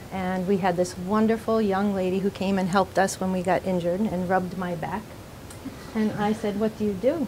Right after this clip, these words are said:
She says, "I'm a student athletic trainer." And she introduced me to athletic training. And I went down into the athletic training room of West Virginia and I said, "I love this." So then I applied into the program and became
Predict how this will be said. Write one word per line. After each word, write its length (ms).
She 60
says, 200
"I'm 200
a 20
student 460
athletic 440
trainer." 360
And 160
she 120
introduced 500
me 80
to 80
athletic 460
training. 360
And 160
I 80
went 160
down 220
into 240
the 60
athletic 340
training 300
room 120
of 140
West 200
Virginia 420
and 120
I 100
said, 280
"I 240
love 340
this." 300
So 160
then 240
I 100
applied 400
into 220
the 80
program 480
and 160
became 420